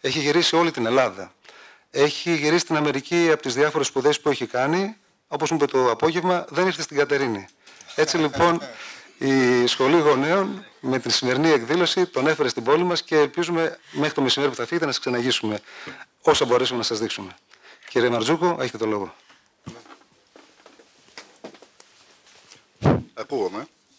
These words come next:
Speaker 1: Δυνατά καθαρά.
Speaker 2: Δυνατά καθαρά. Ευχαριστώ πολύ για την πρόσκληση. Ε, χαίρομαι που είμαι ανάμεσά σας απόψε, σε ένα ακροατήριο που έχει συνηθίσει να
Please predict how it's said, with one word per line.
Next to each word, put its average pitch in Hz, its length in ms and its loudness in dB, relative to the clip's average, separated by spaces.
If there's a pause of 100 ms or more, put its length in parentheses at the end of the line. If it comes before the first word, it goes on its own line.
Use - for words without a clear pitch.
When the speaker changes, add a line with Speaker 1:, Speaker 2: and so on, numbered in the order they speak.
(1700)
Speaker 1:
Δυνατά 120 300 -2
καθαρά. 117 360 -4 (880)
Speaker 2:
Δυνατά 107 360 -4
καθαρά. 104 340 -4
Ευχαριστώ 120 440 0
πολύ 143 220 0
για 143 120 0
την 127 100 -12
πρόσκληση. 120 480 -4 (440)
Ε, 110 760 0 (1300)
χαίρομαι 143 420 4
που 131 120 -10
είμαι 123 120 -4
ανάμεσά 117 440 -4
σας 113 240 -8
απόψε, 135 600 -2
σε - 160 -8
ένα 113 400 -6 (400)
ακροατήριο 120 720 0
που 131 120 -6
έχει 127 140 -8
συνηθίσει 120 680 -6 (120)
να 113 200 -4